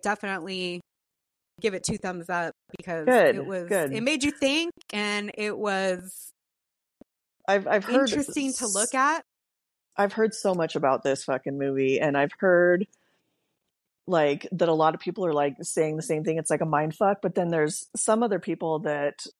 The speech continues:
Speaker 2: <clears throat> are like, "I don't know why everyone's freaking out about it."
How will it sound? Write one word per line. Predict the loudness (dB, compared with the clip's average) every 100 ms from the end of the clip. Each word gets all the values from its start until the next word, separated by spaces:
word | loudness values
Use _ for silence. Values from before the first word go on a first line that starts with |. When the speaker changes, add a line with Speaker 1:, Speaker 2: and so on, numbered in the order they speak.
| _ 2
Speaker 2:
<clears throat> | 2 -2 -16 _ _ _ _ -2
are | 0
like, | 2 0 -2 -6
"I | -6
don't | -4 0
know | 0
why | 2 2
everyone's | 2 0 -2 -2
freaking | 0 2 2 2
out | 4
about | 2 2 2
it." | 2 2